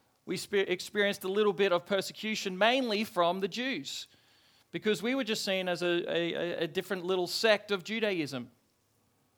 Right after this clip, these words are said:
And the Jews didn't like that. They disagreed with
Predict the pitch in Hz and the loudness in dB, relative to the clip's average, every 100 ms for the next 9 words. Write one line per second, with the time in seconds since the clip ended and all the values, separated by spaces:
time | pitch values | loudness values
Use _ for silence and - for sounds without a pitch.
0 | _ _ _ 151 160 165 160 151 233 233 | _ _ _ -4 -2 -2 -2 0 0 0
1 | 202 165 147 147 160 175 180 160 175 185 | -2 0 2 2 2 2 2 -2 -4 -6
2 | 160 170 165 147 156 147 - | -2 0 0 0 0 0 -4